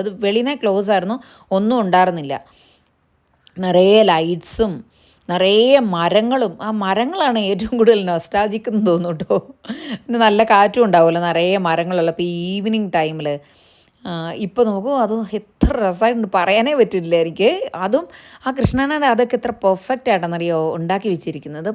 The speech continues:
ഭയങ്കര പെർഫെക്ഷനാണ്. പിന്നെ വന്നിട്ടാണ് മെയിനായിട്ടുള്ള ഒരു കൃഷ്ണൻ്റെ രാധയുടെ അടുത്തേക്ക് പോകണം കേട്ടോ. ഹാ, എന്തൊരു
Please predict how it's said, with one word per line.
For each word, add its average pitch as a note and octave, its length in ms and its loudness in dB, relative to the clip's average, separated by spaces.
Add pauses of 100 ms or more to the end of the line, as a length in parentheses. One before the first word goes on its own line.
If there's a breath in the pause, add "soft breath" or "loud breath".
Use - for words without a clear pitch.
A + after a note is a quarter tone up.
ഭയങ്കര A#3+ 320 -4 (120)
പെർഫെക്ഷനാണ്. G3 760 -2 (1300 soft breath)
പിന്നെ C4+ 440 4
വന്നിട്ടാണ് A3+ 580 2 (200)
മെയിനായിട്ടുള്ള G#3 920 -2
ഒരു G3+ 100 2 (120)
കൃഷ്ണൻ്റെ F#3 400 0 (160)
രാധയുടെ D#3 340 0
അടുത്തേക്ക് D3+ 380 -4
പോകണം C#3+ 180 -6
കേട്ടോ. D#3 220 -4 (600 loud breath)
ഹാ, E3 100 -8 (380)
എന്തൊരു D3+ 340 -4